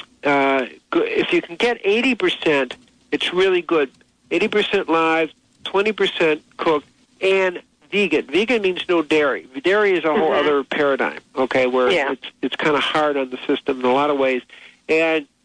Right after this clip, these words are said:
Speaker 1: you're still dealing with the exploitation of the cows and so forth. So if you can get that and stabilize there, then you probably won't have those kind of cravings, um, 'cause i-, i-, it's agreed upon in the live food movement that being alive is not necessarily hundred percent. You get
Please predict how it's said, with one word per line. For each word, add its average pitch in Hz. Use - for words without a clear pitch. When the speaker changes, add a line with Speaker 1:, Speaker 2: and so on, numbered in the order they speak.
Speaker 1:
you're 143
still 151
dealing 143
with 139
the 139
exploitation 135
of 127
the 127
cows 120
and 117
so 123
forth. 90
So 143
if -
you 262
can 247
get 202
that 190
and 151
stabilize 208
there, 165
then 170
you 175
probably 226
won't 196
have 180
those 151
kind 160
of 143
cravings, 170
um, 147
'cause 165
i-, -
i-, -
it's 165
agreed 214
upon 165
in 160
the 160
live 170
food 165
movement 165
that 151
being 214
alive 175
is 160
not 151
necessarily 151
hundred 147
percent. 131
You 143
get 170